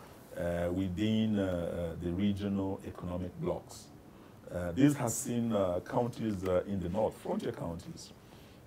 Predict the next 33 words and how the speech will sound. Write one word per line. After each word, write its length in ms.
uh, 260
ten 260
F 100
C 120
D 80
C 160
counties 360
coming 320
together, 480
and 240
what 240
they've 140
been 220
able 380
to 220
achieve 360
is 160
a 80
lot. 380
They 100
realize 480
that 160
they're 100
stronger 440
together 400
than 180
working 300
separately. 480
They 100
are 160
able 420
to 380
also, 680